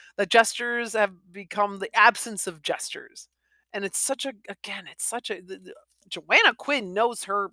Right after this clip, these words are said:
metaphors. Oh my goodness. The shape of the fossil left in the stone. So something you know what it was,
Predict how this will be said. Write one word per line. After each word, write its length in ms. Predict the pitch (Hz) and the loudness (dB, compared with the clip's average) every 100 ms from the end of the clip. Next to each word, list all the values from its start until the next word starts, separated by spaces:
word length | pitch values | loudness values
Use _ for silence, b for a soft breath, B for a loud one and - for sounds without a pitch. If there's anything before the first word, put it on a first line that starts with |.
| 190 | -12
metaphors. 600 | 160 196 208 - 147 139 - | 0 2 2 -2 -16 -12 -8
Oh 80 | |
my 180 | 254 202 | -4 -4
goodness. 360 | - 196 143 - | -4 -8 -8 -12
The 120 | 185 | -10
shape 500 | - - 240 269 _ | -8 -4 -4 -4 _
of 160 | 202 170 | -6 -4
the 100 | 175 | -8
fossil 680 | - 185 180 - 151 139 135 | -4 -2 -2 -2 -8 -12 -8
left 360 | 165 196 - - - | -4 -4 -6 -18 -16
in 140 | 156 | -14
the 100 | 151 | -12
stone. 600 | - - 156 160 147 113 110 _ b b b b b b | -12 -10 -8 -8 -12 -18 _ _ b b b b b b
So 180 | - 190 | -8 -6
something 340 | - 247 233 | -4 -6 -6
you 140 | 220 202 | -6 -8
know 560 | 196 208 247 262 254 - _ _ _ _ | -4 4 6 6 4 -6 _ _ _ _
what 200 | 233 262 | 2 4
it 100 | 226 _ _ | 4 _ _
was, 640 | 165 208 240 240 208 - | -4 0 0 -2 -6 -8